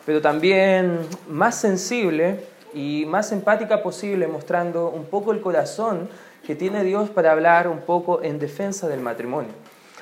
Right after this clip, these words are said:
Y de eso vamos a estar estudiando en esta mañana, eh, porque justo en este tramo de la Escritura habían un grupo de religiosos que estaban buscando tentar al Señor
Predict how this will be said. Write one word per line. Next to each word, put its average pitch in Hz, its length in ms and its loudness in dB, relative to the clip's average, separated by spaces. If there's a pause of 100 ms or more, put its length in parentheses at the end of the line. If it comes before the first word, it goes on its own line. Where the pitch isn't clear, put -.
(120)
Y 165 120 0
de 214 80 4
eso 262 160 -2
vamos 233 320 4
a 202 240 6
estar 196 240 2
estudiando 185 640 0
en 160 80 -2
esta 170 240 -2
mañana, 156 500 -2 (640)
eh, 131 400 2
porque 160 220 -2
justo 254 280 -6
en 240 80 0
este 226 180 -4
tramo 214 280 0
de 208 60 0
la 202 80 2
Escritura 190 640 -2 (120)
habían 180 340 0
un 175 140 -4
grupo 214 320 0
de 214 80 0
religiosos 180 680 -4 (320)
que 165 60 -4
estaban 196 420 4
buscando 220 500 0
tentar 196 540 0
al 254 120 0
Señor 208 540 -2